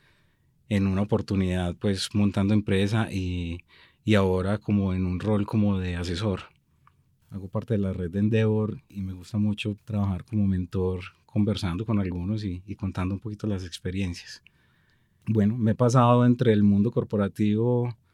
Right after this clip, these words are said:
mucho tiempo, trabajé en Microsoft, desde el lado del fabricante de la tecnología, después emprendí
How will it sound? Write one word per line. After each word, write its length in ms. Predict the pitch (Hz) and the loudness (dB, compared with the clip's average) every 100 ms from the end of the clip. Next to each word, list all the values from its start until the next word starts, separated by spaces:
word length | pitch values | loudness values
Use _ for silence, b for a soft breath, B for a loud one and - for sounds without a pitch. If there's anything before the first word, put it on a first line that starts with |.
| _ _ _ | _ _ _
mucho 260 | 110 - | -4 -2
tiempo, 320 | 104 110 113 131 | 0 2 2 0
trabajé 260 | 107 95 | 0 0
en 60 | 101 | 0
Microsoft, 800 | 104 104 92 110 120 117 - - b b b b b b _ | -2 -2 -4 0 0 0 -8 -20 b b b b b b _
desde 280 | 104 92 95 | -4 -4 -4
el 80 | |
lado 240 | 95 95 104 | -4 -4 -2
del 120 | 101 | -2
fabricante 640 | 107 98 90 - 101 101 113 | -2 -2 -2 0 0 2 0
de 60 | |
la 100 | 104 | -2
tecnología, 720 | 95 90 92 90 104 117 117 | -4 -8 -8 -6 -2 0 0
después 720 | 107 92 - 104 98 95 - - - | 0 -4 -6 -4 -2 -2 -6 -14 -4
emprendí 720 | 107 104 101 95 98 95 95 | 0 0 0 0 0 0 -2